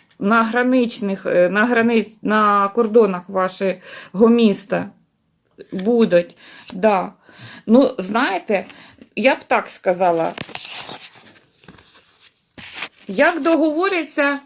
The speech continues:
ось ці товариші. Тут у нас іде Іерофант, який каже, що це все правильно, вчитель, і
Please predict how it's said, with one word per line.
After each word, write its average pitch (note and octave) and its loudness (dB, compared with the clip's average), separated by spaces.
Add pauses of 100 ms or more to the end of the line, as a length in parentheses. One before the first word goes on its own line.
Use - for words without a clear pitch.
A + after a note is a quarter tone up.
(220)
ось - 2
ці D4 -2
товариші. A#3+ 2
Тут A3 0
у A#3 4
нас A3 2
іде G#3 4 (680)
Іерофант, A3+ 4 (680)
який C#4 -2
каже, C4 0
що B3+ -6
це A#3+ 0
все A#3+ -4
правильно, A3+ 0 (100)
вчитель, A3+ -4 (360)
і D#4+ 0